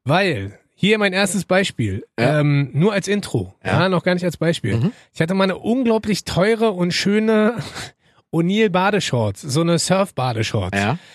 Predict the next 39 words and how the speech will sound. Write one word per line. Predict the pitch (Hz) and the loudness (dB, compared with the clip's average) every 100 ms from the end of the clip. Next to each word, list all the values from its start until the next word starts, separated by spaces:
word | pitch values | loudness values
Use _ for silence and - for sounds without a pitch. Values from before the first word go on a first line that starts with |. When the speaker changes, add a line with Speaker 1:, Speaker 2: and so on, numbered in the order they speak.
| - - | -16 -8
Speaker 1:
Die | 110 | -2
war | 143 170 185 | 0 2 2
ein | 165 170 | 0 -2
bisschen | 180 | -2
länger | 202 202 | -2 -2
als | 185 - | -2 -4
Knie, | - 208 247 294 - | -2 0 2 0 -2
da | 170 151 | -2 0
waren | 156 175 170 | 2 2 2
so, | 160 156 | 2 2
so | 139 135 | 2 2
Lotusblumen | 165 214 233 - 220 208 | 2 2 -2 -2 -2 -2
drauf, | 202 214 | -2 -2
die | - 156 | -2 0
war | 156 170 170 | 0 0 0
schwarz-gelb-rot, | - 147 185 - 170 160 139 175 170 | -2 -2 -2 -2 -2 -2 -2 -2 -2
glaub | 117 98 90 | -4 -4 -6
ich. | - - _ 98 | -10 -16 _ -6
Speaker 2:
Mhm. | 87 | -2
Speaker 1:
So, | 117 | 0
ja? | 113 202 - _ _ - - - | 0 -2 -4 _ _ -20 -20 -6
Ähm, | 139 123 123 120 135 | 0 2 4 2 2
Speaker 2:
Konnte | 147 147 160 | 0 2 0
Speaker 1:
und | |
le- | |
Speaker 2:
sie | 131 | -2
sich | 131 123 | -4 -2
so | 135 120 | 0 0
färben? | 131 143 202 | 0 0 -2
Ich | 156 | -4
hatte | 151 | -2
nämlich | 151 139 | -2 -2
auch | 175 | -2
so | 131 | -2
eine | 110 | -4
Shorts. | 104 95 - | -4 -6 -4
Speaker 1:
Nee, | 127 160 135 | 0 2 2
nicht, | 160 214 | 0 -2
Speaker 2:
Schade. | - | -4